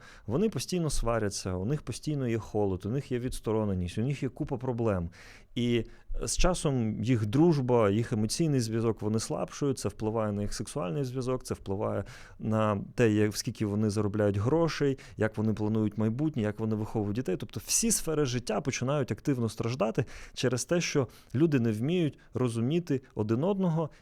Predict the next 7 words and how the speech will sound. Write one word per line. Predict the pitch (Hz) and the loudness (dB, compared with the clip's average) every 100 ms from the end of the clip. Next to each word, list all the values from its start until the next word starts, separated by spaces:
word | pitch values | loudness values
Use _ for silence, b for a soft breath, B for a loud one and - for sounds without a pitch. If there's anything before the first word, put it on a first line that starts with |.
| - | -6
і | 120 | -4
вони | 110 120 143 160 147 | -2 -2 -2 -2 -2
не | 117 131 | -2 0
розуміють | 131 117 120 156 131 - | -2 -2 -2 -2 -2 -4
психологію | - - 131 127 120 131 113 104 | -4 -2 -2 0 2 2 2 2
один | 104 98 107 | 2 2 2
одного. | 92 82 90 98 | 2 -2 -6 -10